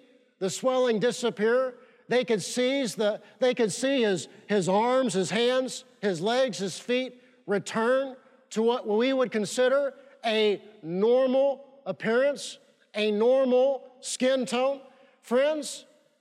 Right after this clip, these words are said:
and when we have Jesus and live for Jesus, people should be able to see the change in us. They should be able to see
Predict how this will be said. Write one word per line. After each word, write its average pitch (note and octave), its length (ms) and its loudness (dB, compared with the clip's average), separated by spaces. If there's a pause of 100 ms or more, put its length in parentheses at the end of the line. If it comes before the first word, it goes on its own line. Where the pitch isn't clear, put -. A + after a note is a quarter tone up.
(120)
and B3 180 0
when A#3+ 140 2
we D4 120 2
have C4 280 2
Jesus A3+ 760 -2 (380)
and A3 200 0
live C#4 260 2
for A#3 220 0
Jesus, G#3+ 760 -2 (320)
people D4 460 -2
should A#3 280 -2
be A3+ 160 0
able C4+ 340 0
to G#3 120 -2
see A3+ 720 -2 (280)
the G3+ 100 0
change A3+ 460 0
in G#3 80 0
us. - 440 -8 (640)
They C#4 180 0
should C#4 200 -4
be C4 80 0
able B3 300 0
to A3 100 0
see A3+ 640 -2